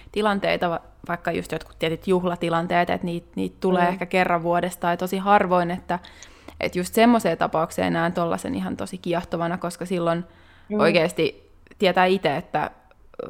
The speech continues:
Speaker 1: tuolla kaapissa on aika monta hienoa jo yhdessä häissä käytettyä mekkoja, että
Speaker 2: Mm.
Speaker 1: siinä sit se, sen yhden mekon hinta kyllä nousee aika korkeaksi, kun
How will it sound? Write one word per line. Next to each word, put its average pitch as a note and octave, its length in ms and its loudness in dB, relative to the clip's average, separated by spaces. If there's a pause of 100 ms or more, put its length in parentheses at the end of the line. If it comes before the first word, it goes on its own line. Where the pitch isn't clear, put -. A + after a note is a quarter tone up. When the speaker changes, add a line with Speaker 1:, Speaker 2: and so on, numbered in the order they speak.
Speaker 1:
tuolla F3 160 2
kaapissa F3 440 6
on E3+ 120 -2
aika F3 260 2
monta C#3+ 460 0 (380)
hienoa D#3+ 480 2 (420)
jo F#3 220 -4
yhdessä F3+ 360 0
häissä F3 400 0 (180)
käytettyä - 560 0
mekkoja, A3+ 480 -4 (520)
että - 480 2 (140)
Speaker 2:
Mm. G#3 80 -2
Speaker 1:
siinä F#3 280 6
sit E3+ 220 -2
se, E3 300 2
sen E3+ 220 -2
yhden F3+ 220 0
mekon D#3+ 280 -2
hinta E3+ 340 0
kyllä C#3+ 200 -4
nousee D#3 360 -2
aika - 180 -4
korkeaksi, - 540 -4
kun - 200 -4